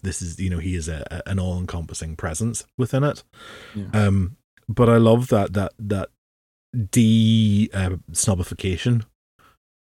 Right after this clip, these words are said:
Speaker 1: that, that goes on, that, you know, you or I could rack up as a beginner and be just as well received as, as Yul Brynner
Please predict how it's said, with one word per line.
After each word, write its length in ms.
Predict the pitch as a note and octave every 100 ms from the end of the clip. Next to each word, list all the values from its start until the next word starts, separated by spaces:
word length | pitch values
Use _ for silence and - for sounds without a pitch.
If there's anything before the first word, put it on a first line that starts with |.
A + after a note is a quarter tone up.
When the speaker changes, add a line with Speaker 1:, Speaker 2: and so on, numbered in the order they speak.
| _ _ _ -
Speaker 1:
that, 160 | G#2 G2+
that 120 | G#2+
goes 200 | B2 A2
on, 340 | A2+ A#2 B2
that, 220 | G2+ F#2 - - - _ - A2
you 120 | A2
know, 60 | G2
you 260 | G2 A2+ G#2+
or 60 |
I 340 | F2+ F2+ G2+ G2+
could 180 | - F#2+
rack 240 | F2+ E2+
up 120 | F#2 F2
as 80 |
a 40 | E2+
beginner 480 | E2 F2 F#2+ G2+ -
and 540 | F#2 F2 F2 D#2+ D#2+ -
be 100 | F#2
just 260 | G2+ -
as 100 | F2
well 160 | F2+ E2+
received 540 | E2 - F2 F2 D#2+
as, 280 | - E2+ -
as 200 | F2 E2
Yul 200 | F2+ E2
Brynner 400 | E2+ D#2+ F#2 G#2